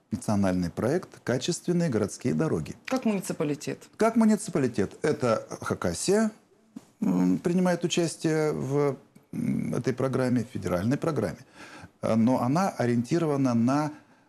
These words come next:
Speaker 1: э, региональные центры и на обновление, реконструкцию, капитальный ремонт. Ну, попросту говоря, эм, эм, покрытие сплошным асфальтовым слоем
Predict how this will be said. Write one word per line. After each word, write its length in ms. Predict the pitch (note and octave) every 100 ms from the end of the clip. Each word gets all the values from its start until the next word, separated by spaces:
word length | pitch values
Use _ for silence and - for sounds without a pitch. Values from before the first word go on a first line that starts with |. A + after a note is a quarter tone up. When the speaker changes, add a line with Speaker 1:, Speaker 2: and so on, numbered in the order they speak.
| _
Speaker 1:
э, 200 | - A2
региональные 480 | A#2 A#2+ C3 C3+ C3
центры 480 | B2+ B2+ G2 F2+ E2 - _ _ _ _ _ _ _ _ _
и 240 | C#3 D3 C3+
на 460 | B2 C#3 D3 B2 - -
обновление, 960 | B2+ A#2 B2 A2 B2+ G#3 G3+ G#2+ F2+ - -
реконструкцию, 720 | - B2 D#3+ D3 A#2+ G2 - -
капитальный 480 | - - C#3+ C#3 C#3+
ремонт. 380 | D3 B2 E2+ - - -
Ну, 60 |
попросту 440 | - B2+ A2+ - A2
говоря, 420 | G#2+ B2 E3 F#3+ - - - _
эм, 340 | - A2 G#2 F2+ - _ _ _ - -
эм, 800 | A#1 A#1 G1+ - A#1 A1+ - - - - - -
покрытие 460 | C3+ C3+ D3+ - A#2
сплошным 580 | - C#3+ C#3+ C3+ A2
асфальтовым 640 | A2 - B2+ G#2 - F#2+ G2+
слоем 540 | - F3+ A#3 C#3+ D#2